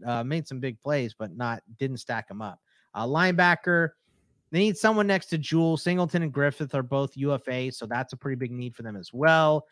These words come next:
Corner, they're good. I think they're gonna cut Darby, uh, to save nine million. Um, at safety, Jackson is a U F A. Stearns could replace him. So for the Broncos, offensive tackle, the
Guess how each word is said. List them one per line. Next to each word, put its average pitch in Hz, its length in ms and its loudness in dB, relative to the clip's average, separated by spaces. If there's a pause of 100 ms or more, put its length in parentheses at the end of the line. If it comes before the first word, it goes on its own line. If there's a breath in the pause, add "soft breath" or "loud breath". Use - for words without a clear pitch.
(360 soft breath)
Corner, 214 280 2
they're 196 260 2
good. 170 460 2 (180)
I 135 120 0
think 175 220 -6
they're 156 100 -2
gonna 139 160 -4
cut 143 340 -4
Darby, 127 560 -2 (320)
uh, 117 240 -2
to 113 60 -8
save 131 280 -4
nine 123 360 -4
million. 117 560 -4 (360)
Um, 101 640 -6 (100)
at 113 140 -8
safety, 143 380 -2
Jackson 135 500 0
is 135 160 -6
a 135 60 -4
U 139 200 2
F 127 200 -2
A. 131 160 0
Stearns 135 420 -4
could 143 180 -2
replace 131 520 0
him. 127 200 -6
So 135 440 0 (460)
for 180 480 6
the 156 260 -2
Broncos, 143 840 6 (120)
offensive 151 440 2
tackle, 143 380 0
the 139 160 -4